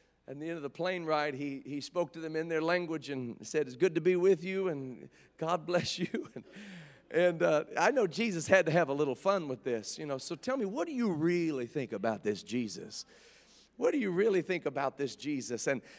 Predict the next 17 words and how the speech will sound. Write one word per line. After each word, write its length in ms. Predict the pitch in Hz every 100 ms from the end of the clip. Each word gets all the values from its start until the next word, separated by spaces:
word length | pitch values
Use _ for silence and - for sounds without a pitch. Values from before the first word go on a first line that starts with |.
| 151 143
and, 140 | 175
and 160 | 170 175
they're 100 | 170
talking 440 | - 240 277 277
and 100 | 240
walking, 380 | 156 147 180 165
not 180 | 147 156
even 260 | 214 233
realizing 560 | 165 147 120 120 143 143
that 120 | 123
they're 80 | 123
speaking 460 | - - 220 220 202
to 120 | 170
the 120 | 143
Lord 340 | 131 160 190
of 140 | 175 -
glory. 460 | 156 143 117 131